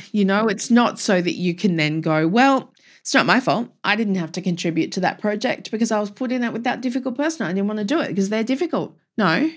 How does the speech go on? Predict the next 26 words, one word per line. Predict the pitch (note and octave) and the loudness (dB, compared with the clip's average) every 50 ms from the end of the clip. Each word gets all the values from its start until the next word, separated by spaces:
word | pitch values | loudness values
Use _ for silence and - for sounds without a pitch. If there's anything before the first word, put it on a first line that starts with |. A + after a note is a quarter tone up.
| - _ | -8 _
you | - G#3 A3+ A3+ | 0 2 2 2
still | A#3 - - D4+ B3+ A3 G3 | 2 2 2 2 2 4 4
work | F#3 F#3 F#3 F3+ F#3+ F#3+ G#3 | 4 4 4 4 2 2 0
in | F#3 F3 F3+ | 0 2 0
this | F3+ F3+ - | 0 -2 -2
place | - - E3+ E3 D#3+ - - | -2 0 0 0 -2 -4 -2
too, | - C#4 B3 F#3+ E3 E3 A#3 C#4 C4+ _ _ _ _ _ _ _ - | 0 2 2 4 2 2 0 -2 -4 _ _ _ _ _ _ _ 0
and | G3+ G3+ G3 G3 | 2 2 4 4
you | G#3 G#3+ | 2 2
still | A3+ - - - G#3+ G#3 F#3 F#3 F#3 - - - _ | 0 -2 -2 -2 0 0 0 0 -2 -4 -8 -12 _
have | - - - G3+ F3+ F3+ F3+ | -10 -4 -2 0 0 0 0
a | E3+ | 0
role | D#3+ F3 F3+ F3+ F#3+ G3+ F3+ D#3+ D3+ D3+ F3 G3 | -2 0 0 2 2 2 2 0 0 -2 -4 -6
to | - - G3+ | -4 -2 -2
actually | D#3 G2+ - - - G3 F3+ E3+ | -2 -2 -2 -4 -4 -2 -2 -2
manage | E3 E3 E3 D#3 D#3 D#3+ D#3+ D#3 D#3 - | -2 -2 -2 -2 -2 -2 -4 -4 -6 -6
your | D#3+ D3 | -6 -6
relationship. | C#3+ D3 D3 D3 D#3 D#3 - D#3+ D#3 - - A#2 - | -6 -6 -6 -6 -6 -6 -6 -8 -8 -8 -8 -8 -8
So | - - - F3+ E3+ E3 E3 - _ _ _ _ _ _ _ _ | -8 -6 -4 -2 -2 -4 -6 -8 _ _ _ _ _ _ _ _
one | - G#3 A#3 B3+ | -4 -2 0 0
of | C4 B3+ | -2 -2
the | - G#3 | -6 -6
things | F#3+ - G3 F3 F3 E3+ E3 E3 - - - - | -2 -2 0 0 0 -2 -4 -4 -6 -8 -10 -8
I | - F3 | -6 -4
often | G3 G3+ G3+ G#3+ F#3 F3 | -4 -2 -2 -2 -2 -2
write | D#3+ E3+ E3+ E3 D#3 B2 - | 0 2 2 2 2 0 -2